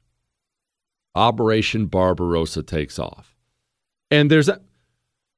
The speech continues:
when I say we could do a history story, 'cause I'm gonna do a history story every week now, as you know.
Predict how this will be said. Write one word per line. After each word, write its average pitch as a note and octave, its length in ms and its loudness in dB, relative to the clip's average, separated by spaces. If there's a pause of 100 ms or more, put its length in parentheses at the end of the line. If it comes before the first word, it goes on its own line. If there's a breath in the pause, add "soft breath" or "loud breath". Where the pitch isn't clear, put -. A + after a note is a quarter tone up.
(120)
when E3 220 2
I C4+ 160 2
say E3 480 2
we C#3 180 2
could A2+ 220 -2
do A2 260 2
a F#2 40 0
history G2 440 -2
story, D2+ 340 -8
'cause G#2+ 140 -2
I'm E3 80 6
gonna F#3 140 4
do F3 140 4
a D3 40 0
history E3+ 340 0
story C3+ 380 2
every D3 160 2
week D#3+ 240 2
now, E2 220 -6
as F#2+ 120 -2
you A#2 80 0
know. G2+ 220 -2